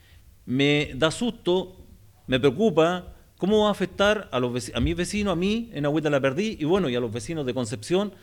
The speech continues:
y de todos los vecinos que colindan o hab-, o habitan el contorno del Cerro Caracol. Eh, me preocupa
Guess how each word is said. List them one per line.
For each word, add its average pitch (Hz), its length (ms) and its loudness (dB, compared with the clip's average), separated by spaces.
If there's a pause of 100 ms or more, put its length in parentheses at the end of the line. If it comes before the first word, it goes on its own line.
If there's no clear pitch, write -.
(320)
y 135 100 2
de 135 100 6
todos 170 240 4
los 196 100 2
vecinos 202 420 -2
que 175 580 -2
colindan 190 580 2
o 143 180 4
hab-, 143 160 2
o 135 180 0
habitan 180 260 2
el 170 60 -2
contorno 170 500 -2
del 151 100 0
Cerro 160 240 -2
Caracol. 135 440 2 (920)
Eh, 127 840 2
me 139 200 2
preocupa 202 680 2